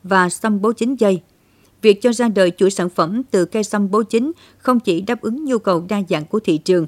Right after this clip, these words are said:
mà còn gia tăng giá trị kinh tế từ cây sâm bố chính. Anh Tâm cho biết, công ty đã đăng ký kiểm nghiệm và thử nghiệm các mẫu sản phẩm. Hiện tại, công ty đang thực hiện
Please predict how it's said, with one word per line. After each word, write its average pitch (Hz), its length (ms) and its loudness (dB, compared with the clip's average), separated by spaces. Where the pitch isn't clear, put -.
mà 202 100 0
còn 190 280 0
gia 220 120 -2
tăng 208 320 -2
giá 254 100 0
trị 170 180 -2
kinh 196 180 0
tế 208 360 -2
từ 175 200 0
cây 196 180 -4
sâm 190 240 -4
bố 196 120 0
chính. 226 300 0
Anh 214 180 2
Tâm 196 340 -2
cho 196 140 -2
biết, 240 280 -4
công 247 160 2
ty 233 240 2
đã 185 280 -4
đăng 202 220 -2
ký 262 160 -4
kiểm 190 280 -4
nghiệm 160 300 -2
và 175 100 0
thử 170 160 -2
nghiệm 175 340 -2
các - 300 -10
mẫu 190 140 -2
sản 160 200 -6
phẩm. 185 280 -2
Hiện 196 180 0
tại, 185 180 -2
công 226 180 -2
ty 226 140 0
đang 214 160 -2
thực 180 240 -4
hiện 165 300 -2